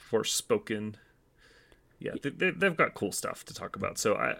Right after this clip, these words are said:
I, I don't think this is the last we hear of Sony for the summer. Um, yeah, overall, a, a fun show. Um, yeah, I think that's pretty much all we have for you today. Um,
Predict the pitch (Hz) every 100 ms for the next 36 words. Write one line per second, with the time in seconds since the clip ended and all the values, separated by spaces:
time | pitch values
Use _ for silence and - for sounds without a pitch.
0 | - 131 127 131 135 123 117 110 107 -
1 | 101 98 101 - 107 98 95 - 95 98
2 | 98 - 104 - 95 98 98 - - -
3 | _ - 95 92 92 156 - _ - 196
4 | 156 147 156 160 151 - - - 101 123
5 | - 170 160 - 117 95 - - - -
6 | _ _ _ - 104 101 101 101 98 -
7 | _ _ _ _ _ - 262 - 190 262
8 | - - _ _ - 233 247 - 170 170
9 | 160 160 156 - _ - 127 120 - 107
10 | 127 113 101 107 127 - _ _ _ _
11 | _ - 104 101 95 92